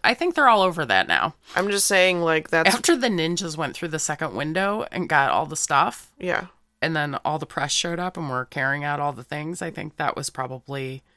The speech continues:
Speaker 1: compelling enough evidence for most people in the neighborhood to reconsider their position.
Speaker 2: Yeah, no, I'm just saying that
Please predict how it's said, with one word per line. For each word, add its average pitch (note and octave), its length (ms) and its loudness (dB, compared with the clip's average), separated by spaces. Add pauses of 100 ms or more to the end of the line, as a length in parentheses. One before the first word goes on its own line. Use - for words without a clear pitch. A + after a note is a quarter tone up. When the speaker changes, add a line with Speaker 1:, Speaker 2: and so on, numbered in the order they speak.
(180)
Speaker 1:
compelling F3 440 -4
enough D3+ 260 -6
evidence D#3 540 -8
for C#3 420 -4
most D3+ 360 -4
people - 340 -10
in - 80 -10
the - 80 -8
neighborhood D#3 460 -8
to C3 220 -8 (120)
reconsider C3+ 580 -10
their - 140 -10
position. D#3+ 680 -8
Speaker 2:
Yeah, B3+ 260 6
no, E3+ 440 4
I'm G#3 200 2
just A3+ 220 0
saying E3 340 0
that D3 220 -6